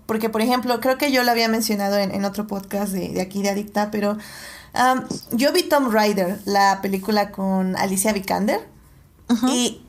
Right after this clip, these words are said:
Speaker 1: Y yo, yo salí muy enojada. Bueno, salí de Netflix muy enojada. <laughs> Eh, porque,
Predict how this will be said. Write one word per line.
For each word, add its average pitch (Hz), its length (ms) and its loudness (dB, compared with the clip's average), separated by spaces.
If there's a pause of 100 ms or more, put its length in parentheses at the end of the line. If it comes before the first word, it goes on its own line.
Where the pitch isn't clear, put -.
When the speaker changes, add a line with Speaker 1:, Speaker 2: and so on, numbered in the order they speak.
(140)
Speaker 1:
Y 285 80 4
yo, 285 380 4
yo 254 160 2
salí 285 240 4
muy 226 240 4
enojada. 175 480 -2
Bueno, 254 260 4
salí 233 340 4
de 247 120 4
Netflix 233 440 0
muy 220 180 4
enojada. 214 420 4
<laughs> 320 60 2 (920)
Eh, 254 320 4 (680)
porque, 320 580 2